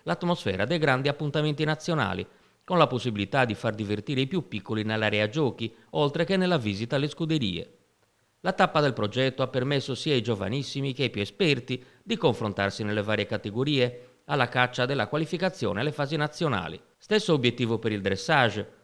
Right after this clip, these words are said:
dove il binomio deve eseguire movimenti stabiliti come diagonali, circoli, linea di centro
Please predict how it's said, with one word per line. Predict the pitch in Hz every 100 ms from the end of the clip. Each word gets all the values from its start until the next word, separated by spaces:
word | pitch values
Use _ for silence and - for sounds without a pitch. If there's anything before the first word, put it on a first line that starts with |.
| _ -
dove | 180 147
il | 110
binomio | 104 135 143 135 131
deve | 160 139
eseguire | 123 113 120 127 104
movimenti | 101 107 113 117 95
stabiliti | 95 170 131 104 101 107
come | 95 101 95
diagonali, | 131 127 107 101 95 90
circoli, | - 156 139 117 104 98
linea | 113 139 110
di | 143
centro | - 101 95 107 107